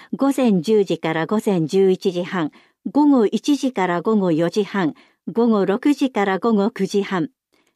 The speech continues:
なお、一は平日午後八時から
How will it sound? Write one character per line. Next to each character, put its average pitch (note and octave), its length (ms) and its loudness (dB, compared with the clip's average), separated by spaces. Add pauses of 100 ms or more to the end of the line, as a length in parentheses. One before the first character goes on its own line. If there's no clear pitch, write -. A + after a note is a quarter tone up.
(260)
な C4 220 4
お、 A3+ 140 0 (260)
一 D4 280 0
は A#3 220 0
平 B3 280 0
日 B3 460 0 (280)
午 B3+ 140 2
後 A3 180 2
八 G3+ 320 -2
時 D4 140 -4
か G#3 160 -4
ら G3+ 180 -2